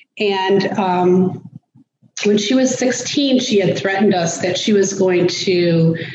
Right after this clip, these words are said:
drop out of school when she turned seventeen because she felt like school was a waste of time.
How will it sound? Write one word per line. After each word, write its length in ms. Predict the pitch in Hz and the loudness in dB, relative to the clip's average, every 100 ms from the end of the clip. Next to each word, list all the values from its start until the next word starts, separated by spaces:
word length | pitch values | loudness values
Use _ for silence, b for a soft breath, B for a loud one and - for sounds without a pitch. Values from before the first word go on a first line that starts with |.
| B | B
drop 240 | - 185 - | -6 -4 -2
out 100 | 170 | -2
of 80 | - | -4
school 680 | - - 165 165 180 - - - | -4 -2 0 0 -2 -6 -12 -2
when 160 | 202 | 0
she 120 | - 185 | 2 0
turned 280 | 180 170 | 0 0
seventeen 960 | - 170 160 160 - 180 156 165 202 B B B B - | 0 -2 0 -2 -2 -2 0 2 0 B B B B -4
because 640 | 208 214 185 170 170 170 | -2 0 -2 -2 0 -2
she 140 | - 175 | -2 -2
felt 280 | 165 175 185 | -2 -2 0
like 160 | 180 | -2
school 280 | 175 - 175 | -2 0 2
was 120 | 175 | 2
a 60 | 170 | 2
waste 320 | 156 165 - | 0 0 0
of 120 | 214 | -2
time. 680 | - 170 151 151 214 - | 0 -2 -2 0 2 0